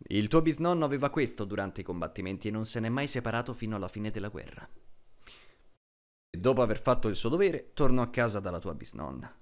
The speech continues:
Si tolse l'orologio dal polso, lo mise in un barattolo da caffè ed è lì che è rimasto finché tuo nonno Dane Coolidge non fu chiamato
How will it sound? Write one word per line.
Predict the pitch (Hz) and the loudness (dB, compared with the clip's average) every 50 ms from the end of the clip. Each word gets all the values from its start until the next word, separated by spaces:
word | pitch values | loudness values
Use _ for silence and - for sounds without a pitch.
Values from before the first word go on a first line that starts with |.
| - - | -20 -18
Si | - - - | -16 -12 -10
tolse | - 67 80 78 - - - | -8 -8 -8 -6 -8 -8 -8
l'orologio | 73 73 71 69 78 78 76 - - 78 | -8 -8 -8 -8 -8 -8 -8 -8 -8 -6
dal | 92 135 143 | -6 -6 -2
polso, | - 220 202 - - - - - - - | 0 4 6 6 6 6 4 0 -6 -12
lo | - 80 | -12 -10
mise | 87 98 104 101 101 98 | -8 -6 -6 -6 -6 -6
in | 95 95 | -6 -6
un | 90 90 | -6 -6
barattolo | 87 92 98 107 - - - 80 76 | -6 -4 -4 -4 -6 -8 -12 -12 -12
da | 73 65 | -12 -12
caffè | - - 165 - - 226 - - - - - - | -12 -12 -12 -8 -4 -4 -4 -4 -6 -14 -16 -14
ed | - - 135 117 | -8 -6 -6 -4
è | 123 143 | -2 -2
lì | 156 170 175 160 123 - | -2 0 0 0 -2 0
che | - 123 | 0 0
è | 127 | 0
rimasto | 160 175 185 175 139 - - - 127 | 0 0 0 0 0 -2 -4 -6 -6
finché | - - 117 113 - 127 123 | -4 -4 -4 -4 -4 -6 -4
tuo | - 120 120 | -2 0 2
nonno | 139 143 127 113 107 101 | 2 2 0 0 -2 -2
Dane | 90 160 170 156 127 123 123 123 | 0 0 0 2 2 0 -2 -4
Coolidge | - 202 202 160 135 123 110 113 123 | -2 0 2 2 2 0 0 -2 -4
non | 120 117 113 | -4 -4 -6
fu | - - 160 135 120 | -4 -4 -4 -4 -2
chiamato | - 143 143 117 95 98 - 113 - - | -2 -2 -2 -2 -4 -6 -8 -10 -10 -12